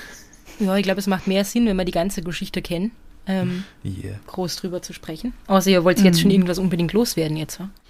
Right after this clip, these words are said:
Speaker 3: Na, na, aber danke für, für die, die Erzählung.
Speaker 2: Oh ja.
Speaker 3: Und wir müssen jetzt schnell weitermachen, damit wir dann schnell die nächste Folge aufnehmen
Speaker 2: <laughs>
Speaker 3: können, damit ich dann schnell weiter weiß, was passiert.
Speaker 1: Okay.
Speaker 2: Okay.
Speaker 1: Na gut,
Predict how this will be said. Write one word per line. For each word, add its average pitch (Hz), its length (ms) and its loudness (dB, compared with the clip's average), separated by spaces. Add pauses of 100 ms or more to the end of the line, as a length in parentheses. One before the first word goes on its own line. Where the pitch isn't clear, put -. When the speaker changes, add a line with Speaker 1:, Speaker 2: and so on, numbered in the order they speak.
Speaker 3:
Na, 214 160 8
na, 208 220 4
aber 165 300 4
danke 226 640 4 (520)
für, 180 340 0
für 180 240 -6
die, 180 380 -2 (140)
die - 80 -2
Erzählung. 214 760 2
Speaker 2:
Oh 120 60 -8
ja. 107 100 -10 (840)
Speaker 3:
Und 190 320 6
wir 185 100 2
müssen 185 240 2
jetzt 185 120 0
schnell 190 420 2
weitermachen, 196 440 4
damit 185 240 2
wir 180 80 -2
dann 185 140 0
schnell 196 280 4
die 208 160 10
nächste 190 340 4
Folge 185 340 6
aufnehmen 170 440 6
Speaker 2:
<laughs> - 20 2
Speaker 3:
können, 190 340 4
damit 180 260 6
ich 170 60 4
dann 180 200 6
schnell 196 540 6 (420)
weiter 165 380 2
weiß, 160 240 2
was - 100 -6
passiert. - 500 -4 (280)
Speaker 1:
Okay. 196 260 -8 (800)
Speaker 2:
Okay. 123 340 -10
Speaker 1:
Na 247 120 2
gut, 277 340 4